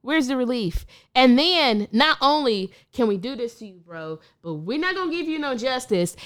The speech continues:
And just in case you thought that you were gonna express your sentiments, we're gonna send in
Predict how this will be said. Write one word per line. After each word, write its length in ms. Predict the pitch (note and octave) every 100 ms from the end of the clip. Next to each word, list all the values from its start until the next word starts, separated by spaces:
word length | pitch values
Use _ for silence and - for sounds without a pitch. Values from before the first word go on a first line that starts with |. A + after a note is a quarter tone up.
| - -
And 400 | G#3+ G#3 F#3 F3
just 200 | D4+ F#4
in 80 | C#4+
case 220 | D#4 A#3+
you 140 | D4
thought 480 | - D#4 D#4 A#3+ -
that 80 | G3+
you 160 | A#3
were 80 | C4+
gonna 240 | A#3+ G#3+ G3
express 680 | G3 - - C#4 C4+ B3 - -
your 200 | G3+ A#3
sentiments, 760 | - E4+ F4+ B3+ G3+ F3 - - - - - D#3+
we're 300 | D4+ A4+ E4+
gonna 240 | D4 B3
send 340 | - A#3+ A3
in 360 | G#3+ G#3 G3+ G3